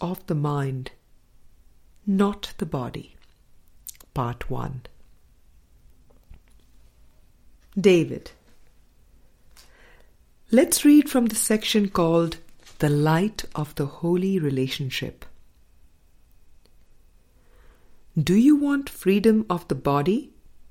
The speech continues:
or of the mind? For both you cannot have. Which do you value?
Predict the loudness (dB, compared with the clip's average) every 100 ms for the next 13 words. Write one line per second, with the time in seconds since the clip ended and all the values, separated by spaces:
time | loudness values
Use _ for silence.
0 | -8 2 4 4 2 0 2 2 0 -4
1 | -10 -20 _ _ -20 _ -20 -20 -20 _
2 | -20 -20 -10 -2 2 6 6 4 0 0
3 | 2 2 2 0 -2 -4 -4 -10 -20 -20
4 | _ -20 -20 _ -20 _ _ _ -20 -20
5 | -20 -20 _ 6 6 6 2 2 2 2
6 | 0 -2 -2 -4 -6